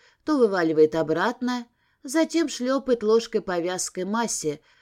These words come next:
разбрызгивая содержимое тарелки на белоснежную скатерть. Вики тянет меня за юбку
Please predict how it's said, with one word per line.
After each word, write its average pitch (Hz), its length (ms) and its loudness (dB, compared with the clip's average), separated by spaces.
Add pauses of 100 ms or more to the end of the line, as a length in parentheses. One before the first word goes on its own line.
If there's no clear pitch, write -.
разбрызгивая 208 840 0
содержимое 185 640 -6
тарелки 233 500 -4
на 262 120 -2
белоснежную 156 720 -6
скатерть. 139 640 -12 (500)
Вики 185 360 -4
тянет 160 380 -4
меня 156 240 -2
за 156 160 -2
юбку 185 440 -2